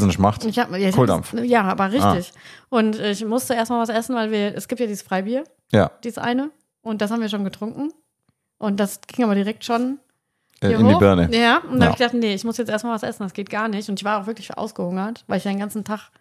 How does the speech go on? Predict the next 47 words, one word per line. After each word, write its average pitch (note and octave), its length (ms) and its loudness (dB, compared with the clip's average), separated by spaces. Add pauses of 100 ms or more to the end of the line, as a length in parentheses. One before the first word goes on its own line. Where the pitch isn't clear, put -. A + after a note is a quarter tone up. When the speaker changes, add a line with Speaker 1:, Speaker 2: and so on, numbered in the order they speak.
(340)
Speaker 1:
moderiert A3+ 480 2
hab. A3+ 220 -6 (260)
Speaker 2:
Ja. F#2+ 180 4 (640)
Speaker 1:
Und G#3 300 -4
die G3+ 100 -2
Mittagspause G#3+ 520 -4
finde G#3+ 120 -4
ich G3 60 -2
ein G3+ 40 -4
bisschen G3 220 -6
kurz, E3+ 300 -4
das F3 140 -6
muss F#3+ 120 -2
ich E3 80 -6
mal, F3+ 420 -4
ähm, F3+ 360 -2
zurückmelden. F3 680 -2
Ich E3 100 -6
finde, F3+ 120 -4
die F#3 80 -6
könnten F#3+ 260 -4
anderthalb F3 380 -2
Stunden F3 400 -8
Mittagspause G#3 480 -10
machen, G#3 260 -10
so G#3+ 60 -8
für A3 140 -2
die F#3+ 400 0 (100)
Moderatoren. G3 760 -2 (540)
Speaker 2:
Äh, A2+ 260 4
vor F2 240 2
allem, F#2 140 6
wenn E2+ 100 6
ich G2 140 0
das F#2+ 180 0
Studio G2+ 320 6
von F2 220 2
Ferienwohnung F2 580 4
eins F2+ 240 2
auf - 160 -4
Hotel F2+ 280 0
zwei E2+ 240 4
umbauen E2 360 4
muss, E2 200 0
das D2+ 200 2
war D2+ 120 4
stressig. C#2+ 420 -4